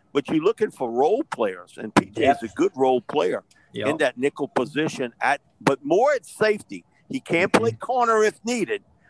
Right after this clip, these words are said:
Speaker 1: but
Speaker 2: Mm-hmm.
Speaker 1: more at the safety position. And you got a guy who's a hybrid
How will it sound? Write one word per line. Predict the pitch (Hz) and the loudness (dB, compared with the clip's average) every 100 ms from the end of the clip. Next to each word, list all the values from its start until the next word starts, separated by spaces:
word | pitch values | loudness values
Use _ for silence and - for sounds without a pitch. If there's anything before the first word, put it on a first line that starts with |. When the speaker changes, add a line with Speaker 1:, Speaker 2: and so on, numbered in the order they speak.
| - | -6
Speaker 1:
but | 117 139 | 0 0
Speaker 2:
Mm-hmm. | 127 | 2
Speaker 1:
more | 156 185 185 | 2 2 4
at | 170 147 | 2 0
the | 139 | -8
safety | - 151 - 135 | 0 0 0 -6
position. | - 120 110 127 123 127 120 | -6 -6 -2 -2 0 -2 -2
And | 113 110 _ _ _ | -8 -8 _ _ _
you | 170 233 | -4 0
got | 185 185 | 2 2
a | 208 | 2
guy | 147 139 131 | 2 2 2
who's | 123 135 - | 0 -8 -8
a | |
hybrid | 90 - 135 156 120 101 | -10 -4 0 0 -2 -10